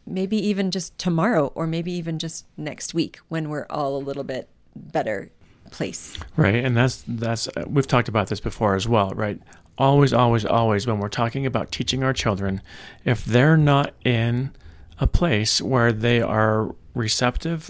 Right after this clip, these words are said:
Speaker 2: and connected to us, then it doesn't matter how much we teach them, it's not gonna stick. They're not gonna be receptive to that. It's gonna fall on deaf ears.
Speaker 1: Yeah.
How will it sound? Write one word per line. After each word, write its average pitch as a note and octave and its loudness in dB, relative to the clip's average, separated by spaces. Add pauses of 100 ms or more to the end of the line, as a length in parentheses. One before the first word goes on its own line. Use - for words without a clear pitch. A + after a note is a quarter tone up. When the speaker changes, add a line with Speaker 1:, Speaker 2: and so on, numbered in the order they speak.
(140)
Speaker 2:
and A2 -6
connected C3+ -4 (120)
to D#3 0
us, E3 -2 (800)
then C3 4
it B2 0
doesn't D3+ 2
matter C#3 2
how C3+ 2
much C3 4
we A2+ 6 (200)
teach - 2
them, G2 0 (140)
it's - -2
not D3+ 0
gonna C3 0
stick. - -4 (140)
They're B2 2
not D3 2
gonna C3+ 0
be B2+ 2
receptive A2+ -2
to - -4
that. D#2+ -6
It's - -6
gonna A#2 0
fall A#2 0
on A2 0
deaf G#2+ 2
ears. - -2 (200)
Speaker 1:
Yeah. D3 -8